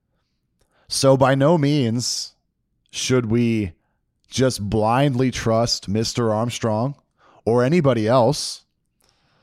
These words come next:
But God does expect us to search the scriptures and prove all things.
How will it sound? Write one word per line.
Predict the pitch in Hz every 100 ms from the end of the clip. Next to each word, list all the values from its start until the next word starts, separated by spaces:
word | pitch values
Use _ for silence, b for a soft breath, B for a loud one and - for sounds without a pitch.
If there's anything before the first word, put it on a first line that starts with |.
| _ _ _ _ _ _ _ _ -
But | 139
God | 139 151 185 143
does | 156 165
expect | 160 - 143 139 -
us | 120 117
to | 107
search | 98 - 131 135 -
the | 127
scriptures | - 113 107 - 95 123 - - _ _ _ _ _ _ -
and | 117 120
prove | 113 120 135 151 165 170 123
all | 113 127 135
things. | 135 - 143 143 87 - -